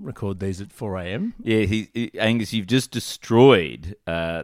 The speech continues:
Speaker 2: the, the myth. What we actually pretend is that we get up at four A M each day and record them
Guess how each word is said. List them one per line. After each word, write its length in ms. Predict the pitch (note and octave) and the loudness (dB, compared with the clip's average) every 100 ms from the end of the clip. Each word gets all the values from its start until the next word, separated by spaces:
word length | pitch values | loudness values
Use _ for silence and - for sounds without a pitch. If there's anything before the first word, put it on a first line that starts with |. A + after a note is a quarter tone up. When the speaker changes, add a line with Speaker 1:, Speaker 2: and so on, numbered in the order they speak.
| - | -8
Speaker 2:
the, 180 | E2 - | -10 -8
the 80 | F2 | -6
myth. 340 | E2+ G#2+ - F#2+ | -2 -2 -2 -8
What 300 | F2 G#2 B2+ | -4 0 2
we 200 | G#2+ G2 | 2 -2
actually 260 | F2+ F2+ F2 | -2 -8 -12
pretend 560 | F2+ - G2 F#2 D2 C2+ | -14 -10 -6 -6 -8 -14
is 180 | C2+ - | -18 -14
that 200 | D#2 D2+ | -12 -10
we 340 | D2+ D2 C#2 - - _ _ | -10 -10 -12 -18 -20 _ _
get 140 | E2+ | -8
up 180 | D#2+ - | -6 -8
at 140 | - - | -14 -8
four 200 | E2 D#2 | -6 -4
A 140 | D2 | -6
M 140 | D2 | -8
each 240 | D2 - - | -12 -14 -14
day 180 | D2 C#2 | -12 -10
and 120 | C#2 | -14
record 400 | C#2 - D2+ C2+ | -16 -14 -14 -14
them 320 | D2 C2+ C2+ | -14 -14 -16